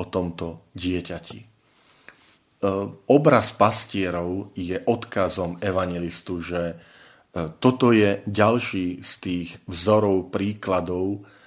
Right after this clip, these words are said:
ktorý ponúka Božie slovo evangelista a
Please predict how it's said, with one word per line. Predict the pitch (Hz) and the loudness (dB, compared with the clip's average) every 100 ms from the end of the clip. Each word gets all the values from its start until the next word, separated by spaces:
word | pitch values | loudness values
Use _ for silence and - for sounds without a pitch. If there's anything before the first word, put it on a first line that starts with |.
| _ | _
ktorý | - 104 98 95 90 - _ | -2 0 2 2 -2 -6 _
ponúka | 101 98 110 117 113 135 151 - _ | 2 2 2 -2 -2 -2 -2 -10 _
Božie | 98 90 87 82 | -2 0 -2 -2
slovo | - 101 123 - | -2 0 0 -4
evangelista | - 92 90 92 98 98 - 120 120 - _ _ _ | -4 -2 -2 -2 -6 -6 -6 -6 -8 -14 _ _ _
a | _ | _